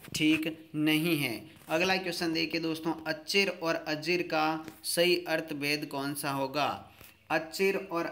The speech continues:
अजिर का सही अर्थ भेद ढूंढना है। पुराना और नया, चिरकाल और घर, नवीन और आंगन, घर और शीघ्र।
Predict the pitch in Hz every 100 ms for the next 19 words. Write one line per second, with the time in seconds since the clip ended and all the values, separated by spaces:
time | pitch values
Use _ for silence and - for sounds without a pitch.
0 | - 151 151 175 160 151 151 160 160 -
1 | - 165 165 160 165 160 135 139 156 156
2 | 151 151 151 147 147 156 156 - - -
3 | 156 156 165 165 160 147 143 151 160 165
4 | 165 - - - 160 156 165 160 175 160
5 | 147 131 151 156 151 - - 151 147 165
6 | 175 165 143 139 143 151 151 139 151 139
7 | 143 147 151 139 139 135 135 117 107